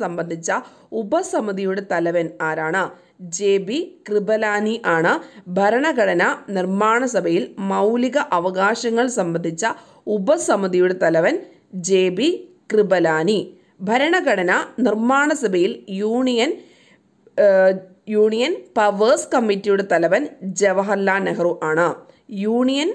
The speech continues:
പവേഴ്സ് കമ്മിറ്റിയുടെ തലവൻ ജവഹർലാൽ നെഹ്റു. ഒന്നുകൂടെ ഞാൻ ആ പാടുള്ളത് പറയാം.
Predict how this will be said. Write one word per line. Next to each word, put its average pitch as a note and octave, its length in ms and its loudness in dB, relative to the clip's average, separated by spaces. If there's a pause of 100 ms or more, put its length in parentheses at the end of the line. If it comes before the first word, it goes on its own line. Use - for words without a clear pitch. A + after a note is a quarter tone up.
(580)
പവേഴ്സ് G#3+ 420 2
കമ്മിറ്റിയുടെ F#3 540 -2
തലവൻ F3 280 0 (280)
ജവഹർലാൽ F3+ 560 2
നെഹ്റു. D#3+ 240 -4 (100)
ഒന്നുകൂടെ F#3 320 -2
ഞാൻ F#3+ 160 -2
ആ - 20 -4 (100)
പാടുള്ളത് F3+ 440 -2 (180)
പറയാം. D#3+ 320 0